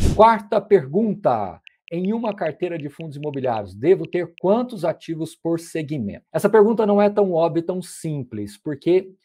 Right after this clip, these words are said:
se você pressupor que você vai ter todos os segmentos, talvez um ou dois fundos de cada segmento sejam suficientes. A partir do momento que você vai querer ficar mais próximo daqueles segmentos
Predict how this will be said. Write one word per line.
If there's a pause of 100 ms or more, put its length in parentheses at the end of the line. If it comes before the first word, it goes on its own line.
(120)
se
você
pressupor
que
você
vai
ter (160)
todos
os
segmentos, (480)
talvez
um
ou
dois
fundos
de
cada
segmento
sejam
suficientes. (320)
A
partir
do
momento
que
você
vai
querer
ficar
mais
próximo
daqueles
segmentos